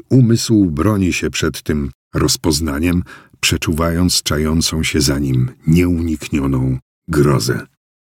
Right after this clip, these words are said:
Na powierzchni rzeki,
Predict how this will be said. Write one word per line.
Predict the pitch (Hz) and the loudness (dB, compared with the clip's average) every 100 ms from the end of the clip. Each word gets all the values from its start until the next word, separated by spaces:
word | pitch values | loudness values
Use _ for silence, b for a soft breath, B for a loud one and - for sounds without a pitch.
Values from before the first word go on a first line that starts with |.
| _ _ _ _ _ _ - | _ _ _ _ _ _ -4
Na | 78 78 73 | 0 0 0
powierzchni | 67 82 80 107 - - 95 76 | -2 -2 0 -2 -6 -4 -2 0
rzeki, | 78 120 127 123 113 | 0 -2 -2 -2 -2